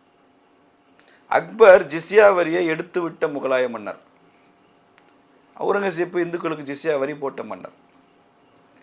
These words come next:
பா-, பாபருடைய சுயசரிதை, பாபரே எழுதுனது பாபர்நாமான்னு இருக்கு.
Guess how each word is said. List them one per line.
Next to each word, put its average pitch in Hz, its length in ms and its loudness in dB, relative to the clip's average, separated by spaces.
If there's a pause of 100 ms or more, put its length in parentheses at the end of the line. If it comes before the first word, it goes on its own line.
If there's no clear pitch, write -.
(1500)
பா-, - 100 -8 (200)
பாபருடைய 156 680 6
சுயசரிதை, 143 580 2 (120)
பாபரே 139 420 6 (120)
எழுதுனது 139 420 0
பாபர்நாமான்னு 120 720 2
இருக்கு. - 200 -16